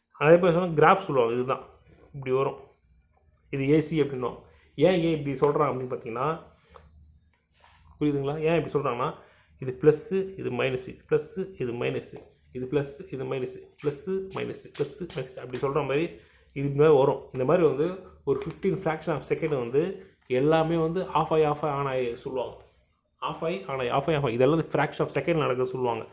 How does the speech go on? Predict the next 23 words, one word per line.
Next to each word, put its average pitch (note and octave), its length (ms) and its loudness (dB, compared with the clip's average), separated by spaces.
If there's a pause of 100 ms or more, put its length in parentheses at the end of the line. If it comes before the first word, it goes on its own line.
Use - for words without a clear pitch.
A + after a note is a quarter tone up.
(380)
அதை C3+ 220 4
வச்சு D3 160 4
அந்த F3 120 2
கிராஃப் C#3 360 2 (140)
உங்களுக்கு D3+ 300 0
இன்னும் F#3+ 260 4
கிளியராக E3 380 4
நல்லா D3+ 220 2
உங்களுக்கு C#3 240 -2
புரியுற E3+ 240 2
மாதிரி D#3 160 0
சொன்னிச்சுங்களேன், C3 460 -6 (300)
நல்லா D#3 340 0
ஒரு C3+ 240 2
ம-, A2+ 400 -6
மொட்டை A#2 260 -4
மாடியில D3+ 320 0
எங்கேயாவது B2+ 340 0
ஒரு C#3+ 80 4
நல்ல C3 160 0
ஹைட்டாக C#3+ 220 0
இடத்துக்கு B2+ 320 0
போயிட்டு C#3 260 -4